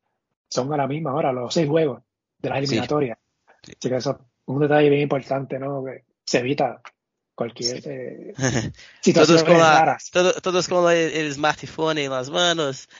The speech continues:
Speaker 2: para, <laughs> para ver una, cómo está el placar de otro partido. Va a ser una
Speaker 1: Ajá.
Speaker 2: situación así.
Speaker 1: Así que veremos qué, qué ocurre. Yo <laughs> digo, en, en mi bolita de cristal,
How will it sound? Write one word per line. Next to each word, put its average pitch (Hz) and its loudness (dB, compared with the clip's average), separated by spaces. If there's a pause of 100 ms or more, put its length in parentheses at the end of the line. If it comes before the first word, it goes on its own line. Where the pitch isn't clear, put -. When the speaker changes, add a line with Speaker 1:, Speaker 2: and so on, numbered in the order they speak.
(180)
Speaker 2:
para, 143 4
<laughs> 139 -2
para 139 0
ver 147 -4 (480)
una, 143 -2 (500)
cómo 147 -2
está 143 2
el 135 -2
placar 135 0
de 135 -6
otro - -14
partido. 160 0 (600)
Va 147 4
a 147 4
ser 151 0
una 147 -4
Speaker 1:
Ajá. 139 -4
Speaker 2:
situación 139 -4
así. 131 -12 (1700)
Speaker 1:
Así 143 -2
que 139 -2
veremos 143 -4
qué, 143 -4 (380)
qué - -2
ocurre. 165 2 (400)
Yo 185 4
<laughs> - -10
digo, 165 4
en, 185 2
en 165 4
mi 165 0
bolita 160 0
de 190 2
cristal, 180 -2